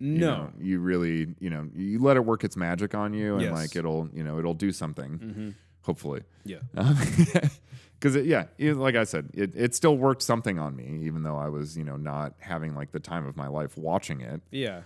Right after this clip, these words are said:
Speaker 2: You didn't outright dismiss it.
Speaker 1: Not at all.
Speaker 2: Do you
Speaker 1: Not
Speaker 2: know what
Speaker 1: at
Speaker 2: I
Speaker 1: all.
Speaker 2: mean?
Speaker 1: Yeah,
Speaker 2: Like,
Speaker 1: no, it
Speaker 2: yeah.
Speaker 1: was, it, it, it, again, it, yeah, it doesn't do any, it doesn't work to secure your attention, but in a lot of ways, it also demands your attention. Um,
Speaker 2: Perfect.
Speaker 1: just, yeah, by virtue of its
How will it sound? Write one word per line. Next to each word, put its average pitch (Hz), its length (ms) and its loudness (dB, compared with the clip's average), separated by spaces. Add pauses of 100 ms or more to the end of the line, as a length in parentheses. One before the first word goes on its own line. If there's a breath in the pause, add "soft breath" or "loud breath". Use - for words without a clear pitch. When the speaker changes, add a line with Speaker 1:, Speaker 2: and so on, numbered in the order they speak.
Speaker 2:
You 156 80 -2
didn't 165 200 4
outright 117 360 0
dismiss - 360 -10
it. 73 160 -18 (420)
Speaker 1:
Not 123 180 10
at 95 80 8
all. 82 160 0
Speaker 2:
Do 135 160 -2
you 139 60 6
Speaker 1:
Not 135 60 6
Speaker 2:
know - 20 4
what 120 80 2
Speaker 1:
at 90 40 4
Speaker 2:
I 82 60 4
Speaker 1:
all. 80 60 4
Speaker 2:
mean? - 80 2
Speaker 1:
Yeah, 90 140 4
Speaker 2:
Like, 78 100 0
Speaker 1:
no, 85 80 0
it 78 240 -2
Speaker 2:
yeah. 78 60 -2
Speaker 1:
was, - 360 -6
it, 85 220 -4
it, 95 140 -2 (460)
it, 98 280 -4
again, 110 320 2
it, 98 160 0
yeah, 113 160 4
it 110 180 4
doesn't 147 240 4
do 131 180 2
any, 135 140 2
it 113 80 -2
doesn't 147 320 2
work 120 240 4
to 123 100 -2
secure 98 400 0
your 117 180 2
attention, 120 500 -2
but 95 180 4
in 90 80 2
a 90 80 2
lot 87 180 4
of 85 60 2
ways, 80 240 0
it 80 60 -2
also 73 280 -4
demands 69 460 -8
your - 100 -12
attention. - 500 -16 (840 soft breath)
Um, - 100 -8 (220)
Speaker 2:
Perfect. - 240 -16
Speaker 1:
just, - 320 -12
yeah, 69 200 -4 (440)
by 80 140 0
virtue 78 440 -2
of 69 200 -6
its - 380 -8